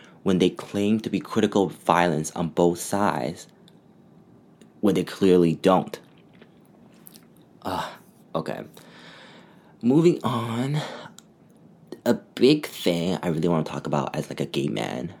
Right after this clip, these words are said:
um, is pink washing. And I've heard this kind of rhetoric more than, like, twenty times. It's quite alarming, actually. It's always like, "Oh, Israel is more liberal, queers can go there,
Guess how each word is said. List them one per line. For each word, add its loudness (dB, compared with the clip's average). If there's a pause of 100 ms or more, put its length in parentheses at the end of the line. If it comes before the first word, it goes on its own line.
(140)
um, -2
is -8
pink -6
washing. -8 (880)
And 4
I've 2
heard 0 (140)
this 2
kind 0
of -2
rhetoric 0
more 2
than, -4
like, -2
twenty -2
times. -6 (500)
It's -2
quite 0
alarming, -4
actually. -4 (320)
It's 0
always 2
like, 0 (1300)
"Oh, 6
Israel 4
is 0
more 2
liberal, 2
queers 0
can -4
go 0
there, 0